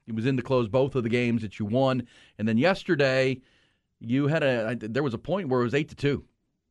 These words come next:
and it felt like you were gonna sweep this team, this Texas Tech team, pretty easily. And obviously they fought it back. They get, you know, a four-run eighth inning. So the Texas bullpen, you're up eight to two. All of a sudden, the, uh,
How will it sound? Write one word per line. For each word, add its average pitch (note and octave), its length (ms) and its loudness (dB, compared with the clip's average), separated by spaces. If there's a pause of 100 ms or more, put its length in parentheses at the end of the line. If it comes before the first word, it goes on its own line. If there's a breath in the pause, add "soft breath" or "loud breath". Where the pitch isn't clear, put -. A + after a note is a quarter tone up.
(280)
and G#2+ 100 0
it G2 60 -4
felt C3+ 140 2
like B2 120 0
you C3 80 0
were B2 60 2
gonna A2+ 140 0
sweep - 280 -4
this B2 180 -2
team, B2+ 280 2
this A2 140 -2
Texas A2+ 300 -2
Tech C#3 180 -2
team, A#2 180 -2
pretty A#2 180 0
easily. A2 440 -2 (420 soft breath)
And G#2+ 520 0
obviously B2 360 -2
they B2+ 120 0
fought C3 220 0
it G#2+ 80 -4
back. A#2+ 220 0
They A#2 140 -2
get, A#2+ 160 -2
you A#2 140 -2
know, G#2+ 60 2
a G#2+ 40 -4
four-run D#3+ 600 0
eighth C#3 220 -4
inning. B2+ 340 0 (440 soft breath)
So - 80 -6
the B2 80 2
Texas E3+ 300 0
bullpen, D#3+ 440 2
you're C3 100 2
up C3 100 -2
eight E3+ 180 0
to - 60 -10
two. C3 500 0 (260 soft breath)
All C3+ 120 -4
of B2+ 60 -2
a - 40 -14
sudden, C#3+ 340 0
the, C3 220 2
uh, A#2+ 240 4